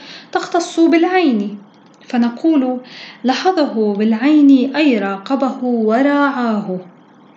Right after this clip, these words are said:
أما السنن التي تعني الطريقة والنهج، فهي في حدها الأدنى قد تتجسد في مظهر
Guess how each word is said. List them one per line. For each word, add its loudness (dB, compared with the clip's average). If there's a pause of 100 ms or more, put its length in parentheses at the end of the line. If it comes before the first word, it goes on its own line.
(280)
أما 4
السنن 2 (520)
التي 4
تعني 2
الطريقة -2
والنهج، 0 (340)
فهي 2
في -6
حدها -4
الأدنى 0
قد -6
تتجسد -2
في -2
مظهر 2